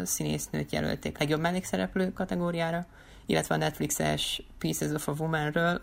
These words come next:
amiből pedig Vanessa Kirbyt a legjobb főszereplő kategóriára.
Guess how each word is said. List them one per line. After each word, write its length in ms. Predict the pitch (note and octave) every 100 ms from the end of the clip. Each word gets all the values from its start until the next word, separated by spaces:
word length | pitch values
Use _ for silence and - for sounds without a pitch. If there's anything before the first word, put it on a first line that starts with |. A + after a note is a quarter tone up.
| E3+
amiből 320 | D#3 D#3 D3+
pedig 400 | - D#3+ D3+ -
Vanessa 520 | D#3+ D#3+ D3 - D3+
Kirbyt 500 | - C#3+ C#3+ D3+ C#3+
a 80 | D#3
legjobb 360 | D3 C#3+ C#3+ - - -
főszereplő 920 | - D3 C#3 - - - - - - - - - - -
kategóriára. 800 | D#3 D#3 D#3+ D#3+ E3 D#3+ E3